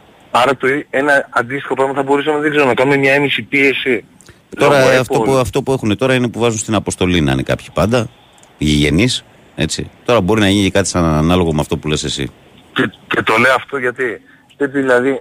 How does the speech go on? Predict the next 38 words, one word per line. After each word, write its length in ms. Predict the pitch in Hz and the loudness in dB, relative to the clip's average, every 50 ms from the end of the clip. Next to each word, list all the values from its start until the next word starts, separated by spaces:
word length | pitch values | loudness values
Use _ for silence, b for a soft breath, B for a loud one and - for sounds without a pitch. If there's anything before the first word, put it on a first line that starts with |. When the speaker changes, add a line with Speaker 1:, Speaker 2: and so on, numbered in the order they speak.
| - _ | -6 _
Speaker 1:
να 120 | - 110 104 | -8 -8 -6
φτάσουμε 340 | - - 120 107 131 135 117 | -4 -4 -4 -4 -4 -6 -8
στο 120 | 110 113 | -6 -6
χείλος 240 | 98 113 120 120 - | -6 -4 -6 -6 -6
του 60 | 120 | -6
γκρεμού 260 | 107 110 107 104 120 | -6 -4 -2 -2 -2
ή 40 | 120 | -4
στην 260 | 117 - 110 104 107 | -4 -4 -4 -2 0
άκρη 220 | 110 110 98 113 107 | -2 -2 -2 -4 -4
για 120 | 104 104 | -2 -2
να 80 | 98 95 | -2 -2
δούμε 160 | 107 104 92 | -4 -6 -6
το 100 | 98 85 | -8 -8
πρόβλημα. 540 | 85 92 90 87 92 82 85 78 71 - _ _ _ _ _ _ | -6 -6 -6 -6 -8 -10 -12 -12 -14 -16 _ _ _ _ _ _
Δεν 240 | - 113 135 175 185 | -8 -2 0 2 4
νομίζω 240 | 190 190 180 160 156 | 4 4 4 2 2
ότι 120 | 123 - | 2 2
είμαστε 220 | 113 98 92 85 82 | 0 0 0 -2 -2
χάρη 180 | 80 82 76 | -2 -2 -2
σαν 180 | 80 85 78 82 | -2 -4 -4 -4
άνθρωποι 240 | 80 76 78 69 71 | -6 -8 -8 -8 -6
και 80 | 82 | -6
δεν 100 | 78 78 | -4 -4
καταλαβαίνουμε. 580 | 78 73 73 71 67 65 67 67 69 - - - _ _ _ _ _ _ _ _ _ _ _ _ _ _ _ _ _ _ _ _ _ _ _ - - | -4 -6 -6 -6 -8 -8 -10 -14 -14 -16 -20 -20 _ _ _ _ _ _ _ _ _ _ _ _ _ _ _ _ _ _ _ _ _ _ _ -10 -4
Αλλά 220 | - 123 135 143 156 | 0 2 4 4 4
ούτε 140 | 160 147 156 | 2 0 -2
πρέπει 220 | 139 151 139 127 131 | -2 -2 -4 -2 0
να 100 | 127 120 | 0 0
είναι 120 | 113 113 | 0 0
όλα 160 | 107 107 107 | 0 0 0
τόσο 220 | 98 - 104 98 107 | 0 -2 -4 -4 -6
εφήμερα 260 | 95 104 101 104 101 | -6 -6 -4 -4 -4
που 100 | 87 101 | -4 -4
να 100 | 104 101 | -4 -4
είναι 180 | 101 104 95 - _ _ | -4 -4 -8 -10 _ _
μόνο 280 | - 110 113 110 107 107 | -8 -4 -2 -2 0 0
για 160 | 101 98 95 | 0 -2 -2
σήμερα. 340 | - 104 98 92 85 78 | -4 -6 -8 -6 -6 -6